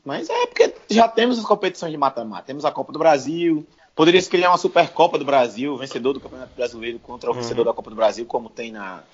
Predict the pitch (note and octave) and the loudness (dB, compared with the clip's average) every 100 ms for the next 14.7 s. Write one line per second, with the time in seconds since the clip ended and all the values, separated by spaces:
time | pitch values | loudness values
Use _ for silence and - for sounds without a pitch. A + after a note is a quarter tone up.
0 | _ - G2+ F#2+ G2 G#2 G#2 G#2+ G2+ - | _ -6 -4 2 6 8 8 8 6 6
1 | B2 C3+ A2+ G#2 G2 F#2 F2+ - G2 - | 8 8 4 -2 -4 -4 -4 -4 -6 0
2 | C3 B2+ G#2 F2+ G2 G2 G2 F#2+ B2 C3 | 0 2 0 -2 2 6 8 8 8 8
3 | - _ _ _ - B3+ G3 G#3 - _ | 4 _ _ _ -10 0 4 4 2 _
4 | _ _ _ - _ - A3 A#3 A#3 A#3 | _ _ _ -20 _ 2 4 4 4 6
5 | A3 G3+ A3 G#3 G3+ - F3 F3+ D#3 C#3+ | 4 2 -6 -4 -4 4 6 6 4 0
6 | - D3+ E3+ E3+ A#2+ E3+ E3 - - A#2+ | -2 -4 -2 -2 0 2 2 -2 -8 2
7 | C#3 C3 D#3+ D#3 D3 F#3+ C#3 D#3 F3 - | 4 4 2 2 2 -2 4 6 6 2
8 | - _ _ _ - C#3 D#3 D3+ D3 - | -16 _ _ _ -10 0 2 6 6 6
9 | C#3 C#3 D#3+ G3+ - C#3 A2+ B2 - _ | 2 -2 -2 -6 -2 -2 -2 -12 -20 _
10 | - C#3+ B2+ G#2+ - B2+ D3 A#2 B2+ C#3 | 4 6 6 2 0 6 8 8 6 4
11 | A2+ A#2 - A#2+ A2+ F#2+ F2 _ _ _ | 2 -10 -6 -2 -2 -4 -12 _ _ _
12 | _ - A#2 A2+ - B2 C3 - - _ | _ -12 -6 -4 2 4 4 2 -10 _
13 | _ _ _ B2+ C#3 E3 E3 - - F#3 | _ _ _ 2 6 6 4 -4 -10 -10
14 | G3 G3 G3 F#3+ F3 C3 | -12 -12 -10 -6 -4 -6